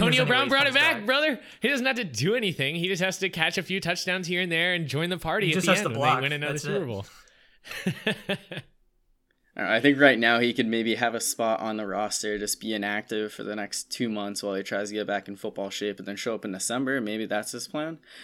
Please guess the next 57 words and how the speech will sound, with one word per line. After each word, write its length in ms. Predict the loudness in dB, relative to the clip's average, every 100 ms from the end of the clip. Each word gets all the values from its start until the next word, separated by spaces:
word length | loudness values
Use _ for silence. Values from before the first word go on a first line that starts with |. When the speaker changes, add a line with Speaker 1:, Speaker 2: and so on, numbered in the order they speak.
| -12 -2
Speaker 3:
But 360 | 0 0 0
just 260 | 0 0 0
looking 340 | -2 0 2
at 140 | 2 2
him 260 | 2 2
and 100 | 0
hearing 280 | 0 -2 -2
what 100 | -2
he 80 | 0
has 220 | 0 -2
to 60 | -4
say, 440 | -2 0 2 2
I, 320 | 2 2 0 -2
I 40 |
don't 100 | -2
know. 220 | -2 -4 -8 _ _ -4
Speaker 2:
I 100 | -2
don't, 140 | 0 4
Speaker 3:
I 20 |
Speaker 2:
what 100 | 4
if 100 | 4
Speaker 3:
guess 20 |
Speaker 2:
he, 340 | 4 2 -2 -10 -4
what 100 | -2
if 60 | 0
he 120 | 0
offers 320 | 0 0 -2
to 80 | -2
join 260 | -2 -2
another 240 | -2 -2 -2
team? 380 | -2 -2 -4 -8 _ _ _
What 120 | -4
if 60 | -2
he 60 | 0
joins 240 | -2 -2
the 80 | -2
Steelers 680 | -2 -2 0 0 -2 -4 -12 _ _
and 160 | -2 0
then 140 | 0
causes 360 | 0 0 2 2
a 80 | 4
Speaker 3:
<laughs> 20 |
Yeah. 120 | 2
Speaker 2:
ruckus 380 | 2 0 -2 0
there, 340 | 0 2 0
ruins 560 | 0 0 2 2 0 0
their 220 | 0 0
season, 380 | 0 0 0 0
and 20 |
then 180 | 0 0
joins 240 | -2 -2
the 80 | -6
Patriots 500 | -2 -2 0 2 2
at 140 | 2 -2
the 140 | -4 -6 -4
week 180 | -4 0
sixteen? 720 | 0 -2 -2 -2 0 -2